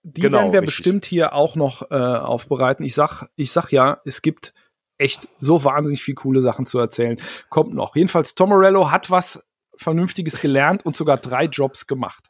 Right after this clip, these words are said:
Speaker 2: Genau, fertiger Politikwissenschaftler, dann war er exotischer Tänzer und jetzt ist er als Musiker auch gerne politisch, also hat sich dann doch irgendwie alles zusammengefügt.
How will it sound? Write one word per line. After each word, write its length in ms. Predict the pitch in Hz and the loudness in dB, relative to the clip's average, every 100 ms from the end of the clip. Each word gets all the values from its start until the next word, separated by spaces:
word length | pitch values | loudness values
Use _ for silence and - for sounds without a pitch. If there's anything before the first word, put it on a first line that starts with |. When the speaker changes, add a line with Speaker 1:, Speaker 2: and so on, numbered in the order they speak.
| _ | _
Speaker 2:
Genau, 320 | 147 147 110 | 0 4 4
fertiger 440 | 101 - 180 202 175 | 2 2 0 2 -2
Politikwissenschaftler, 1300 | - 170 - 208 175 202 214 - 180 185 - 170 170 165 - - _ - | -2 -4 -4 -6 -4 -6 -4 -2 -2 -2 -2 0 0 -2 -14 -20 _ -2
dann 240 | 170 220 | -2 2
war 160 | 202 165 | 2 2
er 140 | 175 | 2
exotischer 540 | 165 - 180 160 165 143 | 0 -4 -4 -2 -2 -2
Tänzer 540 | 143 139 - 143 135 - - - | -2 -4 -2 0 0 -4 -20 -6
und 200 | 170 160 | -2 0
jetzt 160 | 196 | 0
ist 100 | 160 | 0
er 80 | 170 | 0
als 180 | 170 156 | 0 -2
Musiker 400 | 180 185 - - | -4 -2 -2 0
auch 180 | 170 - | 0 0
gerne 200 | 156 147 | 0 0
politisch, 480 | 139 147 147 151 | -2 -4 -4 -4
also 260 | 135 139 135 | -2 -2 -2
hat 200 | 160 - | -4 -8
sich 240 | - 170 | -8 -6
dann 200 | - 160 | -2 0
doch 300 | 131 220 - - | 2 2 0 0
irgendwie 760 | 233 277 269 196 165 175 185 - | 2 4 2 -4 -4 -4 -6 0
alles 440 | 120 120 117 - | 2 2 0 -2
zusammengefügt. 840 | - 220 113 80 78 - - - | -4 -2 -2 -4 -10 -14 -16 -20